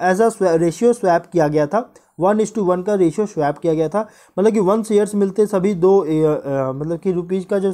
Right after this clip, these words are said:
यहाँ पे, मतलब कि one is to one का स्वैप रेशियो किया गया था। तो यहाँ पे इसीलिए कंपनी का प्रॉफिट में तेज़ी आया है, अ, quarter on quarter, year on year में। अगर हम इसके स्टैंडअलोन रिजल्ट्स को कवर करें तो नंबर करोड़ में है। इनकम में वन थाउजेंड ट्वेंटी नाइन करोड़ का, पिछले क्वार्टर में इलेवन हंड्रेड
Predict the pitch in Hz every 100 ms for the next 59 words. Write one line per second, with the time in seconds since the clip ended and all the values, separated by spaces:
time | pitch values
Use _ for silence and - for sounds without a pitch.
0 | 190 190 202 214 220 262 247 _ _ 165
1 | 185 202 214 208 214 208 170 156 165 156
2 | 143 208 202 139 117 113 104 131 _ _
3 | _ - 233 233 247 254 269 254 247 226
4 | 240 240 220 175 240 233 233 220 170 160
5 | 202 165 160 208 202 143 135 127 143 135
6 | 147 165 151 139 170 131 113 147 170 117
7 | 104 - 143 185 214 208 220 175 160 180
8 | 208 185 190 190 147 - 120 117 117 120
9 | 156 175 214 208 180 196 190 175 160 202
10 | - _ _ - 202 214 247 240 185 214
11 | 208 190 196 202 170 165 180 165 180 180
12 | 160 160 180 165 208 202 190 170 185 185
13 | 165 170 190 175 165